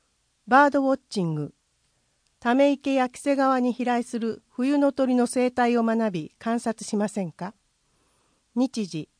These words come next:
二月十六日土曜日、午前八時三十分から正午、雨天中止。集合場所、時間、役場第一庁舎駐車場、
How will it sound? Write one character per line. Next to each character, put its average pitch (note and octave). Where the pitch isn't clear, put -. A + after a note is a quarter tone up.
二 A3
月 C#4+
十 B3
六 A#3
日 A3
土 G#3
曜 G3
日、 D3+
午 C4+
前 A3
八 G3
時 G#3
三 A#3
十 A3+
分 E3+
か D#3
ら D3+
正 F#3+
午、 C#3+
雨 C4
天 F3
中 -
止。 D3
集 C#4
合 B3+
場 A#3
所、 G#3
時 G3+
間、 G3
役 A#3
場 B3
第 B3+
一 C#4
庁 C4
舎 D3+
駐 A3
車 G3+
場、 F3